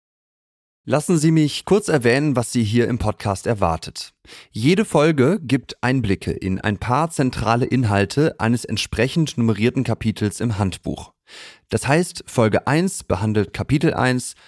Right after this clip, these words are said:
Folge zwei Kapitel zwei und so weiter. Also werden wir uns in der ersten Folge ansehen, was bisher in der Klimakommunikation schiefgelaufen ist.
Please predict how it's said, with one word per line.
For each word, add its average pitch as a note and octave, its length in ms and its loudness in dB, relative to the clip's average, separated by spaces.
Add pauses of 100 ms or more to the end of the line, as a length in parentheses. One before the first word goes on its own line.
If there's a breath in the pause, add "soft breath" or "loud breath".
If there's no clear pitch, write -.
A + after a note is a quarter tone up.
(120)
Folge - 340 0
zwei A#2 520 0
Kapitel D3 480 -2
zwei G#2+ 420 0
und G2+ 180 -4
so A2 200 -2
weiter. E2+ 400 -4 (720 loud breath)
Also C#3+ 260 2
werden C#3+ 240 2
wir C#3+ 140 2
uns F3+ 320 0
in A2+ 240 -2
der G2+ 240 2
ersten C#3 320 -4
Folge C3 340 0
ansehen, D3 560 0 (160 loud breath)
was B2 160 -4
bisher D#3 540 2
in G2+ 100 0
der G2+ 100 2
Klimakommunikation B2+ 1080 -2
schiefgelaufen F#2 720 -2
ist. - 340 -12